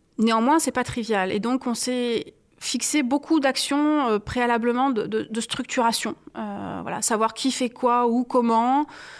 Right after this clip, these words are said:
euh, quels sont les besoins ressentis des uns et des autres, quelles sont finalement les compétences des uns et des autres qui peuvent être intelligemment associées pour que tout ça, euh, finalement, euh,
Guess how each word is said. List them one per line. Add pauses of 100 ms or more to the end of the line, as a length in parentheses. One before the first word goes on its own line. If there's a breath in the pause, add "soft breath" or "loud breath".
(260 loud breath)
euh, (240)
quels
sont
les
besoins
ressentis
des
uns
et
des
autres,
quelles
sont
finalement
les
compétences
des
uns
et
des
autres
qui
peuvent
être
intelligemment
associées
pour
que
tout
ça,
euh,
finalement,
euh,